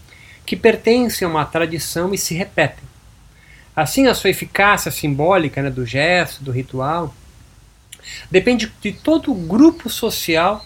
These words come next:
acredite neles. Todavia, não é qualquer ator do grupo social, é, que seja ou possa vir a ser considerado um feiticeiro no grupo. Há uma série de características hereditárias, comportamentais, físicas, prescrições dietéticas,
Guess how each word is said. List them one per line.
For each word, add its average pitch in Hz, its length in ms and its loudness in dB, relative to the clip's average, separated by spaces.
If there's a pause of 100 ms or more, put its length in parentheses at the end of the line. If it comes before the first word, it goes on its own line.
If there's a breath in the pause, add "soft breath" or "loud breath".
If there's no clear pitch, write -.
acredite 190 460 -2
neles. 131 540 -4 (480)
Todavia, 175 520 0 (540 loud breath)
não 185 160 0
é 285 200 4
qualquer 240 400 4
ator 202 500 2
do 147 120 -2
grupo 170 300 0
social, 180 680 0 (880 soft breath)
é, 156 480 -2
que 214 100 -2
seja 233 520 4
ou 214 80 4
possa 220 520 2
vir 175 220 0
a 139 80 2
ser 185 240 -4
considerado 170 560 -2
um 170 40 -4
feiticeiro 180 520 -2
no 143 100 -2
grupo. 120 200 -14 (1200 soft breath)
Há 139 100 -4
uma 165 240 0
série 202 280 -2
de 190 80 -10
características 175 580 0
hereditárias, 156 840 0
comportamentais, 151 1400 0
físicas, 175 840 -2
prescrições 160 840 -4
dietéticas, 156 960 0